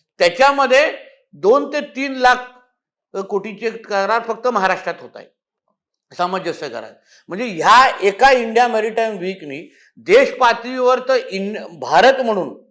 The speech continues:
आपण ह्या क्षेत्रामध्ये एक मोठा महासत्ता बनून तो पुढे येतोच आहे. आज जहाज बांधणीमध्ये, जहाज तोडणीमध्ये आणि जहाज दुरुस्तीमध्ये आपण कुठेच नाही आहोत, पण आज महाराष्ट्र राज्य म्हणून मी तुम्हाला सांगतो आपल्याला अभिमान वाटेल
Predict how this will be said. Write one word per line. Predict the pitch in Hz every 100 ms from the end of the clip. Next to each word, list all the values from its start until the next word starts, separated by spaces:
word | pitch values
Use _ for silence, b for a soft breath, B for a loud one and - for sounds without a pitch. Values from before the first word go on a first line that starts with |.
| _ _ -
आपण | 160 - 254
ह्या | 226 151 190 254 277
क्षेत्रामध्ये | - - - 190 190 226 240 226 214 247 277
एक | - 196 214
मोठा | 190 165 170 175 233 254 254 B B B 175
महासत्ता | 165 139 208 247 - 262
बनून | 240 233 262 254
तो | 262
पुढे | 202 240
येतोच | 247 226 262 262
आहे. | 233 233 - b b -
आज | 180 233 - - 143
जहाज | 147 233 220
बांधणीमध्ये, | 214 196 196 190 165 131 113 - _ 120
जहाज | 127 139 208
तोडणीमध्ये | - 185 180 185 175 147 131 110 -
आणि | 147 139
जहाज | 127 180
दुरुस्तीमध्ये | 202 165 185 175 208 202 226
आपण | 196 226 247
कुठेच | 233 262 302
नाही | 269 233 170
आहोत, | 113 - _ _ _ _ _
पण | 196 247 - - -
आज | 180 233
महाराष्ट्र | 170 135 220 269 196 233
राज्य | 185 151 160
म्हणून | 156 143 143
मी | 143
तुम्हाला | 139 127 123
सांगतो | 117 110 -
आपल्याला | - - 175 190
अभिमान | 156 202 247
वाटेल | 208 139 139 180